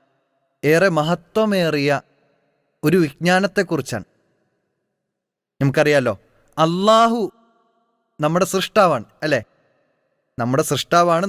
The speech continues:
നമ്മുടെ അള്ളാഹു. ആ അള്ളാഹുവിനെക്കുറിച്ചുള്ള അറിവാണ് അറിവുകളിൽ വച്ച് ഏറ്റവും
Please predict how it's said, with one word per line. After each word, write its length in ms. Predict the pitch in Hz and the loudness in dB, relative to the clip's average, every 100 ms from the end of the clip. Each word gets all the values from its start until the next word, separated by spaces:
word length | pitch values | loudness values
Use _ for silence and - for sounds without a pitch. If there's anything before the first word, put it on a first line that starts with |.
| 185 | -4
നമ്മുടെ 280 | 170 180 214 _ - 185 | -2 -2 -2 _ -4 -2
അള്ളാഹു. 420 | 202 208 165 127 - _ _ _ _ | 2 2 2 -2 -10 _ _ _ _
ആ 120 | 208 262 247 196 | 0 2 2 0
അള്ളാഹുവിനെക്കുറിച്ചുള്ള 1400 | 196 208 233 233 240 233 214 - 170 143 - 151 151 135 127 | 0 2 2 2 -4 -8 -8 -8 -10 -10 -10 -4 -4 -4 -6
അറിവാണ് 520 | 135 147 147 127 127 120 _ _ _ _ _ _ _ _ | -6 -2 -2 -2 -6 -10 _ _ _ _ _ _ _ _
അറിവുകളിൽ 680 | 165 185 240 269 247 254 233 202 | 2 2 2 2 2 0 0 -2
വച്ച് 220 | 180 185 156 | -2 -2 -2
ഏറ്റവും 600 | 160 - _ - 254 277 | -2 -4 _ -2 2 2